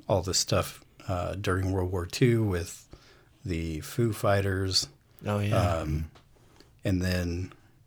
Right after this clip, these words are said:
Speaker 2: That
Speaker 1: it
Speaker 2: was
Speaker 1: made
Speaker 2: pilots over
Speaker 1: Yep.
Speaker 2: Europe that were seeing the Foo Fighters, right?
Speaker 1: Yep. And, uh, nobody knew what they were. They were just always there,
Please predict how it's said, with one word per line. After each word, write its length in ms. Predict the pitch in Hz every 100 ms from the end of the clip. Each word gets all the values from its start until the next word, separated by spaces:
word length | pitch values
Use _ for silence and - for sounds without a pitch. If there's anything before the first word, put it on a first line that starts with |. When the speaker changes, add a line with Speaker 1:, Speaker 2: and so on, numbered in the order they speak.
| _ _ _ _ _ _ _ -
Speaker 2:
That 120 | -
Speaker 1:
it 40 |
Speaker 2:
was 160 | 117 104
Speaker 1:
made 360 | - - - -
Speaker 2:
pilots 520 | 107 135 123 92 -
over 580 | 101 92 90 90 87 - - - -
Speaker 1:
Yep. 200 | 110 95 - - - -
Speaker 2:
Europe 440 | 104 101 107 101 -
that 180 | 98 92
were 120 | 90
seeing 340 | - 95 87
the 80 | 87
Foo 200 | - 92
Fighters, 440 | - 85 85 87 90
right? 280 | 90 101 -
Speaker 1:
Yep. 220 | 95 78 - - - -
And, 320 | 104 90 92
uh, 240 | 87 73 - - - - - - - - - 123
nobody 440 | 101 92 87 90 87 - -
knew 160 | 92
what 140 | 87 -
they 120 | 87
were. 380 | 104 139 131 135
They 160 | 101
were 120 | 85 87
just 280 | 87 - - - - _ _ _ _
always 340 | 95 90 87 82
there, 420 | 92 87 90 90